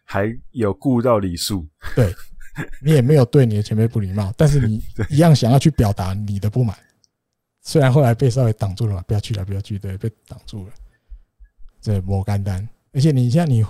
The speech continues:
Speaker 2: 回头过来想，啊，假设哦，但我是假设哦，如果是真的在偷，哎，不是，就是真的在打 pass，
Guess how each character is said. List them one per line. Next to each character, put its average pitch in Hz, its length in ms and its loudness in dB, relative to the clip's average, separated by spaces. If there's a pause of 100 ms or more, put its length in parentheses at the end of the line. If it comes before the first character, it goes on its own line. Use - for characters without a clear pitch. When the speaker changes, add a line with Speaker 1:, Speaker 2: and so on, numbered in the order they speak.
(160)
Speaker 2:
回 117 300 0
头 117 200 0
过 123 160 0
来 98 80 -2
想， - 160 -8 (680)
啊， 117 100 -2
假 113 240 0
设 135 160 2
哦， 117 80 4
但 143 160 4
我 113 100 4
是 120 80 0
假 95 160 -2
设 101 200 -2
哦， 92 120 -4 (100)
如 117 200 4
果 127 180 4
是 131 140 0
真 123 160 2
的 107 80 2
在 110 140 2
偷， 98 280 0 (840)
哎， 123 120 4
不 131 100 4
是， 135 80 6
就 131 120 4
是 160 60 4
真 156 120 2
的 143 80 4
在 - 20 4
打 101 140 0
pass， 104 300 -2